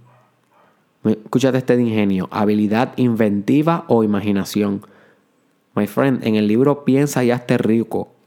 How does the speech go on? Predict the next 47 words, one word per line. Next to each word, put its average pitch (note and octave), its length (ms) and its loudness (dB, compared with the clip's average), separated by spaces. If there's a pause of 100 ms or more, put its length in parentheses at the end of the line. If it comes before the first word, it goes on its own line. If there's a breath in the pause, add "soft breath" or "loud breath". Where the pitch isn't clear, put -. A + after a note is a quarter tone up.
Piensa B2+ 260 0
y C3 40 2
hazte B2+ 220 -2
rico, A2+ 260 0
que G2 100 -2
debes G#2 200 -2
comprarlo. G2+ 760 -2
Ese A2 160 -4
libro A#2 260 0
te A2+ 80 -2
va G2+ 100 -2
a G2+ 40 -6
cambiar G#2 320 -2
la G2 160 -2
vida. F#2+ 320 -6 (540 soft breath)
Hay A#2 200 0
un D#3 100 0
capítulo D3 460 -2
entero C3+ 360 0
que C#3+ 120 -2
se A#2+ 120 0
dedica A2 560 0
a A2+ 60 2
la A2 80 2
imaginación. G#2+ 760 -2
La G2+ 60 0
imaginación G#2+ 580 0
es D3+ 140 -4
todo. C3+ 400 2
Ahí A2+ 220 0
residen D#3 500 0 (480 loud breath)
todos F#3 320 4
los F#3 140 0
planes F3 340 0
que D#3+ 100 0
tú D#3+ 120 2
necesitas D#3 540 0
para B2 240 0
alcanzar A2 420 0
tu C#3+ 180 0
propósito C#3+ 560 0
de C#3 100 0
vida C#3 380 2
existen B2 500 -2
en A#2+ 80 0
tu A#2 100 0
imaginación. G#2+ 640 0